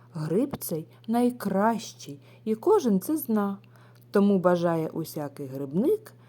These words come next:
в лісі великий знайти боровик.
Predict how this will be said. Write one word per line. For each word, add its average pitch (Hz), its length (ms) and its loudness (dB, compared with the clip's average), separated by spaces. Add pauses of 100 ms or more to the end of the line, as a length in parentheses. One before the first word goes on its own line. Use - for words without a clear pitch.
(240)
в 170 80 -2
лісі 185 380 0
великий 147 560 -4
знайти 143 720 -4 (1900)
боровик. 185 1200 2